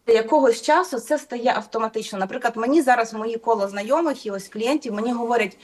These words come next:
«Ти так цікаво, ти так знаходиш перспективи якісь інші, які взагалі важко навіть побачити. А я натренувалася, у мене такого не було». І так тренуються мої клієнти.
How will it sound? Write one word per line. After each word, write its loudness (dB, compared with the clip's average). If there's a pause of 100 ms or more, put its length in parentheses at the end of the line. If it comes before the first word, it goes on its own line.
(480)
«Ти -2
так -2
цікаво, 0
ти -4
так 0 (160)
знаходиш 0
перспективи 0
якісь 0
інші, -2
які -4
взагалі 4
важко 2
навіть -2
побачити. -4
А -2
я 2
натренувалася, 2
у -6
мене -4
такого -4
не -4
було». 0
І -6
так 0
тренуються -6
мої -4
клієнти. -2